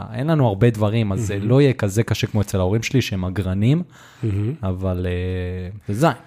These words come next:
Speaker 2: כן, הבעיה זה לא, אתה יודע, האריזה של הדברים, בסופו של דבר אתה יכול פשוט לזרוק דברים בקופסאות וזהו.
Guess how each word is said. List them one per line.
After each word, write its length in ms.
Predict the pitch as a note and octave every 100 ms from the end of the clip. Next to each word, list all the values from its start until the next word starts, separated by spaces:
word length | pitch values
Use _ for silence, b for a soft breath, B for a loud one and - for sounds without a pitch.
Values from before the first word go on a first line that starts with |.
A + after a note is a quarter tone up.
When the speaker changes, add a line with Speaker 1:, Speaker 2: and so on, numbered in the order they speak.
| _
Speaker 2:
כן, 300 | - B2 G#2
הבעיה 380 | A2+ C#3 G#3 C#4+
זה 120 | B3+
לא, 440 | A#3+ B3+ B3+ A3+ F#3
אתה 80 | C#3+
יודע, 140 | F3 F#3+
האריזה 280 | B2 C3+
של 120 | F3 G#3
הדברים, 340 | C3 B2+ D#3+
בסופו 240 | A#2 G#2+
של 60 | C#3
דבר 120 | C3+
אתה 120 | A#2+
יכול 160 | G#2 A#2
פשוט 200 | A2 A#2
לזרוק 220 | A2 A2
דברים 200 | G#2 A2
בקופסאות 460 | G#2 G#2 - G#2 A2+
וזהו. 360 | F#2+ F#2+ F#2+